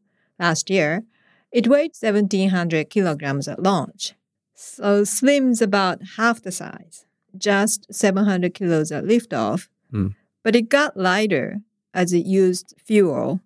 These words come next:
Speaker 1: on its way to the moon.
Speaker 2: Okay.
Speaker 1: And now it only weighs about two hundred kilograms.
Speaker 2: Right.
Speaker 1: Which is the weight of just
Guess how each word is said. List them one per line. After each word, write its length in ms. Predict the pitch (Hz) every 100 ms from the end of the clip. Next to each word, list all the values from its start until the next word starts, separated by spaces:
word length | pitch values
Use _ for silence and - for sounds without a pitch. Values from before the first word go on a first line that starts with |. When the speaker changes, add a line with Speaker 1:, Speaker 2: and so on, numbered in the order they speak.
| _ _ _ _ -
Speaker 1:
on 80 | 180
its 160 | 180
way 200 | 190 165
to 140 | 165 160
the 100 | 147
moon. 460 | 170 151 170 180 - -
Speaker 2:
Okay. 320 | 98 - 92 - _
Speaker 1:
And 160 | 196 190
now 300 | 196 208 247
it 220 | 254 226 -
only 360 | 196 202 190
weighs 420 | 165 156 160 165
about 340 | 165 156 135 -
two 160 | 175
hundred 400 | 175 147 139 139
kilograms. 800 | - 165 139 - - - - 185 -
Speaker 2:
Right. 300 | 107 98 - - _
Speaker 1:
Which 240 | - 175 -
is 240 | 165 - - _ _
the 80 | 202
weight 260 | 208 196
of 160 | 180 170 _ -
just 280 | 160 -